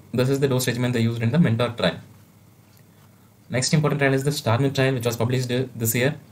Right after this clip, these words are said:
This is the abstract of the starman trial. This is the sequential therapy with tacrolimus and rituximab,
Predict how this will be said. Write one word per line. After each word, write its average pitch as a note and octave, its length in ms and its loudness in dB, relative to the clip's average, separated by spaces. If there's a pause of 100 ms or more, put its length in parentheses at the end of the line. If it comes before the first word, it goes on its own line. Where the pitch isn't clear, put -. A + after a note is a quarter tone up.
(2500)
This A#2 120 -2
is C3+ 120 2
the C3 80 2
abstract C3 280 -2
of C3 100 0
the B2+ 60 -2
starman B2+ 380 -2
trial. B2+ 320 0 (800)
This B2 140 -2
is C#3 140 -2
the C#3 420 2
sequential D3+ 640 2
therapy C3+ 240 2
with C3 200 0
tacrolimus C#3+ 440 2
and C3+ 100 0
rituximab, A2+ 460 -2